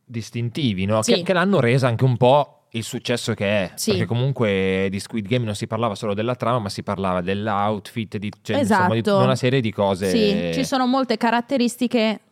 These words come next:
Speaker 2: vendibili.
Speaker 1: Molto vendibili, molto merchandisingabili.
Speaker 2: Esatto. <laughs> Wow.
Speaker 1: Eh, a bocconi.
Speaker 2: Eh, sì, a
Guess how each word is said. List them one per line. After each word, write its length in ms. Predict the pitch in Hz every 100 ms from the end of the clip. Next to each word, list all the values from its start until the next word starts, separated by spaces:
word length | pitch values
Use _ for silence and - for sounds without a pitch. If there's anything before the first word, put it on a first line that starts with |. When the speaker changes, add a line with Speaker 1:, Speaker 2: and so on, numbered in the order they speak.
| _ _ _ _ _
Speaker 2:
vendibili. 640 | 170 208 196 180 170 170
Speaker 1:
Molto 320 | 143 165 165 123
vendibili, 480 | 113 101 95 95
molto 300 | 107 135 131
merchandisingabili. 1600 | 117 117 107 - - 110 107 107 107 101 104 101 90 80 78 80 160
Speaker 2:
Esatto. 1000 | 208 185 208 226 202 - 151 170 - 381
<laughs> 0 |
Wow. 500 | 294 202 226 240 226
Speaker 1:
Eh, 480 | - 139 233 110 104
a 100 | 104
bocconi. 540 | 113 - 202 123 117
Speaker 2:
Eh, 20 |
sì, 40 |
a 40 | 135